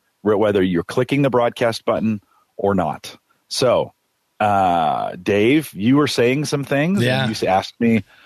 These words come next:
Speaker 1: "Is this being recorded?" And I said, "No, I don't." I'm, and I looked over, and it was not on broadcast.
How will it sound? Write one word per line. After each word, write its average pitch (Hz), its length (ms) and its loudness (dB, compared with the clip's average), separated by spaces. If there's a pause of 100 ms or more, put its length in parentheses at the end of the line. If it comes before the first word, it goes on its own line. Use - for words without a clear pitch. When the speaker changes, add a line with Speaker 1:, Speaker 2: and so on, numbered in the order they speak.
(260)
Speaker 1:
"Is 117 160 0
this 139 160 2
being 131 240 2
recorded?" 127 580 2
And 110 180 0
I 110 60 2
said, 107 300 0
"No, 95 540 0 (340)
I 110 100 2
don't." 147 220 -2
I'm, 117 200 0
and 120 140 2
I 104 140 0
looked 120 300 -2
over, 127 360 0
and 110 140 -6
it 101 80 0
was 104 240 -2 (100)
not 98 120 -2
on 110 280 0
broadcast. 101 840 -2